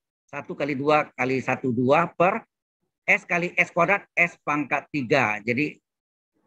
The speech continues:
ternyata Laplace T kuadrat adalah dua per S pangkat tiga.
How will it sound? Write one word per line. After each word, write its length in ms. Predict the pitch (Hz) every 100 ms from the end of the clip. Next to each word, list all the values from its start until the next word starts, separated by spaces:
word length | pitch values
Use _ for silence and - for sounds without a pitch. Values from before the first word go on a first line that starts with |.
| _ _ _
ternyata 640 | 123 127 131 170 208 233 - - -
Laplace 360 | 143 139 147 -
T 20 | 143
kuadrat 360 | 123 139 165 135
adalah 500 | 135 131 135 139 -
dua 320 | 123 135 135 135
per 280 | 123 123 -
S 160 | 135 -
pangkat 240 | 131 117
tiga. 200 | 123 104